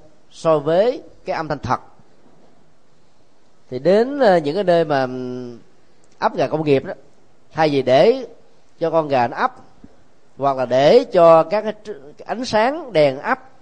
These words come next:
thì bà vẫn để ánh sáng đèn, nhưng bà thâu một cái loại âm thanh của bà giống như là tiếng chim hay là tiếng của con gà mẹ phát ra thường xuyên. Và mỗi ngày như thế, bà có tối thiểu là khoảng chừng hai chục phút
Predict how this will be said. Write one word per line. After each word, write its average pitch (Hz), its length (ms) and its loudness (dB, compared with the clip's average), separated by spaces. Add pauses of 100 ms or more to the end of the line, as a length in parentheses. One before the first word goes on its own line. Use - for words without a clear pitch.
(680)
thì 143 80 -4
bà 135 200 4
vẫn 156 200 -2
để 143 100 4
ánh 165 120 -2
sáng 233 220 -4
đèn, 143 340 4 (140)
nhưng 196 260 -2 (840)
bà 131 260 2
thâu 220 420 -2
một 175 140 -2
cái 196 80 -2
loại 160 140 0
âm 175 160 -6
thanh 175 220 -8
của 165 60 -10
bà 139 340 0 (1300)
giống 269 280 0
như 247 200 4
là 156 220 6
tiếng 220 280 -4
chim 175 340 -2 (260)
hay 165 100 -6
là 143 100 0
tiếng 214 380 -2
của 170 140 -6
con 156 160 -4
gà 127 100 -4
mẹ 117 320 -4 (920)
phát 190 280 0
ra 143 340 2
thường 139 280 0
xuyên. 156 440 -2 (1000)
Và 127 80 -2
mỗi 127 180 0
ngày 143 160 0
như 135 100 0
thế, 160 260 4
bà 139 120 0
có 170 420 4
tối 190 160 2
thiểu 135 200 0
là 151 200 2
khoảng 120 320 -2
chừng 120 240 -6
hai 180 300 0
chục 165 140 -4
phút - 180 -4